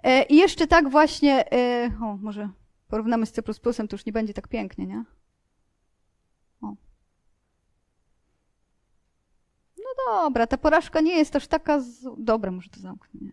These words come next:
dobra. Wróćmy do Java, naprawdę. <laughs> E,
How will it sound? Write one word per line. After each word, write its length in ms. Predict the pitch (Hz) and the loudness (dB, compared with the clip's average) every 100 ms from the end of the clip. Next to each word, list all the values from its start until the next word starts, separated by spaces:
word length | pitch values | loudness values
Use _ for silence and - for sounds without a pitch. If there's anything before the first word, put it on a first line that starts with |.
| - | -18
dobra. 320 | 202 202 - - _ - - - | -18 -16 -16 -20 _ -20 -14 4
Wróćmy 340 | 370 403 320 | 6 8 6
do 80 | 285 | 6
Java, 380 | 269 262 240 214 | 8 8 8 6
naprawdę. 520 | 220 247 202 190 190 | 2 2 0 0 -6
<laughs> 80 | - - - - - - - - - - - _ _ - - - - - - - | -12 -18 -16 -14 -2 0 0 -4 -10 -18 -20 _ _ -20 -20 -20 -20 -20 -12 -2
E, 360 | 233 240 254 | 2 4 4